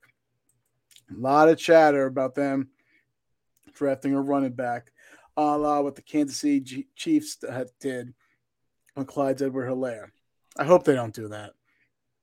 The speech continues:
I hate drafting first-round running backs. And I get it. You don't want Allen to rush, you know, run with the ball as much.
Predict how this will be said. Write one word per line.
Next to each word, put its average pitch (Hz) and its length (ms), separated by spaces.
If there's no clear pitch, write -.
I 131 120
hate 127 340
drafting 110 340
first-round 107 440
running 107 220
backs. 110 460
And 143 160
I 160 80
get 139 280
it. 131 120
You 135 120
don't 147 240
want 147 280
Allen 135 380
to 139 140
rush, 127 520
you 147 80
know, 120 340
run 139 160
with 123 80
the 135 80
ball 120 320
as 113 160
much. 117 420